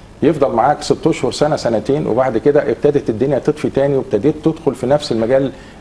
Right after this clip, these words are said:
التجميلي تاني، وابتديت تعمل عمليات تاني، وقد تكون العمليات ليها اثار جانبيه زي ما احنا بنتكلم. لا، انا دايماً اقول ان الانسان الجميل اللي راضي اللي قانع ده شيء جميل بالنسبه لنا،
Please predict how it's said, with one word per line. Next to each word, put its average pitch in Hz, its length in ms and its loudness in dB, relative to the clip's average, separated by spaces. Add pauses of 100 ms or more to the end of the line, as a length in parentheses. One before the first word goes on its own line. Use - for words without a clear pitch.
التجميلي 127 500 0
تاني، 139 260 2
وابتديت 120 480 0
تعمل 135 260 2
عمليات 120 440 2
تاني، 143 400 2
وقد 135 340 0
تكون 139 360 0
العمليات 120 540 0
ليها 127 280 -2
اثار 135 260 0
جانبيه 120 380 2
زي 117 120 0
ما 131 60 -2
احنا 127 140 -4
بنتكلم. 131 480 -2 (500)
لا، 127 360 0
انا 123 120 0
دايماً 143 420 2
اقول 143 400 2 (500)
ان 120 260 -2
الانسان 107 580 0
الجميل 135 640 0
اللي 101 220 0
راضي 139 300 2
اللي 110 280 0
قانع 131 340 0
ده 104 120 2
شيء 135 260 -2
جميل 123 220 2
بالنسبه 110 460 0
لنا، 87 180 -2